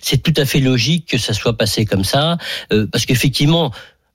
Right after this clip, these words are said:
euh, le fait qu'il y ait une condamnation par les Romains était peut-être un bon point pour les autorités juives. Ça les aidait à,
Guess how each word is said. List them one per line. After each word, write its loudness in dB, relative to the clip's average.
euh, -10
le 2
fait 2
qu'il -6
y 4
ait 2
une 0
condamnation 2
par 0
les 2
Romains 2
était 0
peut-être -4
un -2
bon 0
point 0
pour -4
les -4
autorités -4
juives. 0
Ça -2
les -2
aidait 0
à, -2